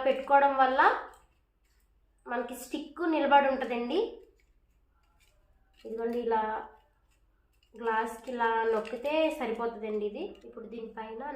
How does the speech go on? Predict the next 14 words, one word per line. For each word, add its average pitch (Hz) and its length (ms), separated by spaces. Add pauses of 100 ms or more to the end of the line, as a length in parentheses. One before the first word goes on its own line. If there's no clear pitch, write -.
నైఫ్తో 240 480 (1160)
ఈ - 100
విధంగా 226 340
హోల్ 214 320
పెట్టుకోవాలి. 208 580 (580)
ఇదిగోండి, 233 300 (100)
ఐస్ 233 180 (100)
స్టిక్స్ - 380
ఉంటాయండి, 247 460
బయట 220 260
మనకు 233 260
మార్కెట్లో 220 560
దొరుకుతాయి. 208 560 (1300)
దీన్ని 240 300